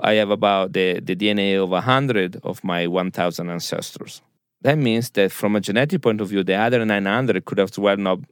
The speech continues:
existed because they didn't contribute anything to me. And yet, even if one of them did not exist,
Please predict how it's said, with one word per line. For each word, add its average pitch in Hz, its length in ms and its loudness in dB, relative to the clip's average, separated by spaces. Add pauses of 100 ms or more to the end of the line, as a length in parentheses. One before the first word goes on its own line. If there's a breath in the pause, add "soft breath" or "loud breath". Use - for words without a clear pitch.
(260)
existed - 640 -6 (540)
because - 280 -4
they 110 100 2
didn't 107 260 2
contribute 113 640 0 (140)
anything 95 500 0
to - 160 -6
me. 113 260 -2 (260 soft breath)
And 113 160 4
yet, 117 300 4
even 139 300 4
if 123 180 -4
one 151 180 4
of 170 140 -2
them 98 380 0
did 104 160 -2
not 92 100 0
exist, 92 480 -6